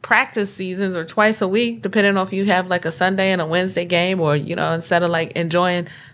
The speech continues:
Thanksgiving or Christmas, you out there, you know, getting run into by some three hundred pound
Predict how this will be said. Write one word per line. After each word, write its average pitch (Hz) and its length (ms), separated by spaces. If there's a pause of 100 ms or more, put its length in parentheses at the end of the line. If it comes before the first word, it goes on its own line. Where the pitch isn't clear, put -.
(120)
Thanksgiving 185 480
or 165 60
Christmas, 196 480
you 180 80
out 180 180
there, 175 200 (180)
you 175 100
know, 151 120
getting 160 320
run 165 180
into 175 480 (300)
by 160 140
some 170 240 (100)
three 185 200
hundred 175 320
pound 170 500